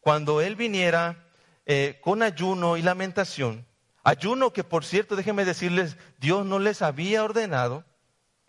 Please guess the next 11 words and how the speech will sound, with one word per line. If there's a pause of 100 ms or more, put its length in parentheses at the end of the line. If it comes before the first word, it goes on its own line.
(600)
Y
este
pueblo
pensaba
que
Dios
era
como
los
dioses
falsos